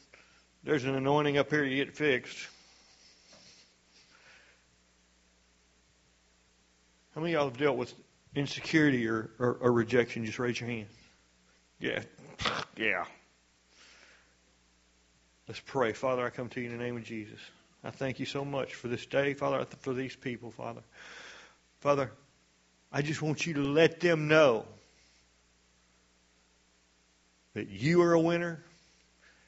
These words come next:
and they're a winner because you created them in your image, in your likeness, and they're not losers. They're not less than, that they are the righteousness of God in Christ Jesus. They're more than conquerors, Father, that they're,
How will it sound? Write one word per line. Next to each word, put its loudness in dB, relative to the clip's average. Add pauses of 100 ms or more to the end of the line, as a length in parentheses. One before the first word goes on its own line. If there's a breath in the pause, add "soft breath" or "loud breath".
(200 soft breath)
and -10
they're 4
a 2
winner -4
because -8 (1300 soft breath)
you -6
created 0
them -6
in -8
your 0
image, -6
in -10
your -2
likeness, -6
and -12
they're -6
not -4
losers. -8
They're -4
not -6 (340 loud breath)
less 2
than, -4
that -10
they 2
are 2
the -2
righteousness -2
of -10
God -2
in -12
Christ -4
Jesus. -10
They're -4
more 0
than -4
conquerors, -6
Father, -4
that -6
they're, 0